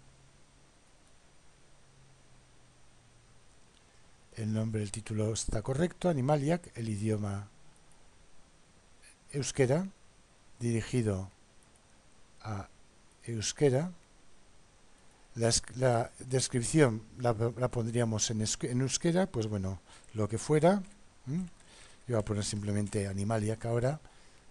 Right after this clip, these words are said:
habría que rellenarlo. El tipo de recurso, en este caso,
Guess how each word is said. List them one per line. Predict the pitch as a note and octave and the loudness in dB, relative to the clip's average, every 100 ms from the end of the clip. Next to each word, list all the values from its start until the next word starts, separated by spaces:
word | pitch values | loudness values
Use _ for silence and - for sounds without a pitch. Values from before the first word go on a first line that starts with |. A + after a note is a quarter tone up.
| - | -8
habría | G2 G2+ G2+ | -2 0 0
que | G#2 | -2
rellenarlo. | G#2+ A#2+ C#3 C#3+ C#3+ F3+ - - - - - - | 0 0 0 0 0 -2 -6 -20 -20 -20 -20 -4
El | B2 B2 | -2 0
tipo | C3+ D3+ | 2 4
de | C#3+ | 6
recurso, | C3 C3 F3 C3+ - F2+ F#2 - - - - - - - | 4 2 -2 -2 -2 -4 -8 -14 -20 -20 -20 -20 -20 -8
en | A2+ C#3 | -2 0
este | C#3+ C3 | 2 2
caso, | D#3+ D3 - F#2 | 4 6 6 4